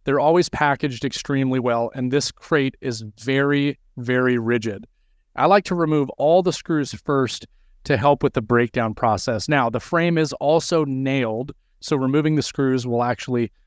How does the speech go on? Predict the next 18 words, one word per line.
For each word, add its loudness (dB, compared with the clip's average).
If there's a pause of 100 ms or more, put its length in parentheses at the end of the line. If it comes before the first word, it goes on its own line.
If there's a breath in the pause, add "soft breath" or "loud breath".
(100)
not 2
make -2
it -8
collapse. 0 (1300)
As 0
I 4
break 4
it -4
down, 2
I -4
just -2
place 0
the -6
two-by-fours -2
off -2
to -8
the -6
side 2